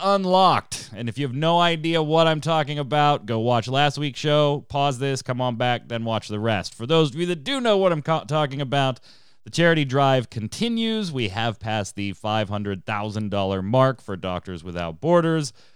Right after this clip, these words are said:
So Bananas is available for everybody. Did you guys go claim yours? 'Cause this isn't a freebie that just gets mailed to you or put in your collection.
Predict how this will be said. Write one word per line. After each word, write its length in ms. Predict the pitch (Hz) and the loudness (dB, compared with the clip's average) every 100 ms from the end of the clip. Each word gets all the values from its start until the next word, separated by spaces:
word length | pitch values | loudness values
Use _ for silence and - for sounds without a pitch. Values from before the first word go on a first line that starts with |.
| - | -20
So 160 | - 110 | -8 -4
Bananas 640 | 110 113 139 135 123 117 104 | -2 0 2 2 2 -2 -2
is 220 | 120 113 | -2 -2
available 540 | 101 113 113 113 107 95 | 0 0 0 0 -2 -4
for 160 | 90 | -6
everybody. 640 | - 139 143 131 139 143 131 | 0 2 2 0 0 0 -2
Did 180 | 113 104 | -4 -4
you 60 | |
guys 240 | 110 117 107 | 0 0 2
go 160 | 117 | 0
claim 360 | 110 135 139 147 | 0 0 0 0
yours? 220 | 147 151 | -2 -2
'Cause 160 | 127 95 | -4 -6
this 160 | 98 120 | -4 -4
isn't 220 | 110 117 | -4 -4
a 60 | |
freebie 420 | 113 120 117 113 113 | -6 -4 -4 -2 -4
that 80 | 110 | -6
just 180 | 107 87 | -8 -6
gets 180 | 107 | -6
mailed 340 | 98 107 113 110 | -4 -4 -4 -4
to 80 | 113 | -6
you 240 | 117 113 | -6 -4
or 100 | 110 | -6
put 180 | 92 117 | -4 -6
in 80 | 113 | -4
your 100 | 113 | -6
collection. 680 | - 123 131 - 101 90 90 | -4 -2 -2 -4 -6 -6 -6